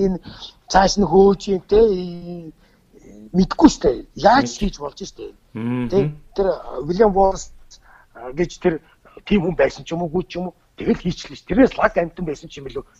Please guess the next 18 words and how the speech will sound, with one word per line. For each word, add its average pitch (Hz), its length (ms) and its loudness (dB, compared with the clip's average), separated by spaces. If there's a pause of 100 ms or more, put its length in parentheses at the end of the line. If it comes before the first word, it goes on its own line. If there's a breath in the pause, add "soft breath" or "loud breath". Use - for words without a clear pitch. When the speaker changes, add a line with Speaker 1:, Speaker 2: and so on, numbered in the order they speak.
Speaker 1:
Мэдгүй - 280 -2
штэ. - 220 -14 (240)
Speaker 2:
Тийм 151 180 0
штэ. - 300 -6
Speaker 1:
Тэгэхээр 277 260 4
ингээд 220 180 0
бид 214 200 -4
нар 269 100 2
өөрсдөө 233 320 0
тэнэгтэж 202 480 -6
байгаа 220 180 2
л - 60 -20 (400 soft breath)
Бодровын 190 400 0
Чингисийг 156 360 -12
алдчихж - 440 -10
байгаа 160 160 -10
байхгүй - 240 -18
юу? - 80 -20